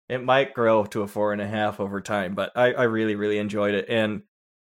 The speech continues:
a lot of times watching comedies at home by myself, I, I find myself kinda, <laughs> like, smirking or s-, slightly laughing, making a noise as a laugh. But this movie, I'm, I'm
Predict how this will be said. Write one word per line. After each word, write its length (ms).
a 100
lot 200
of 160
times 360
watching 320
comedies 460
at 100
home 420
by 140
myself, 600
I, 260
I 80
find 280
myself 340
kinda, 400
<laughs> 80
like, 220
smirking 800
or 400
s-, 160
slightly 560
laughing, 560
making 320
a 80
noise 480
as 160
a 60
laugh. 260
But 160
this 180
movie, 240
I'm, 240
I'm 260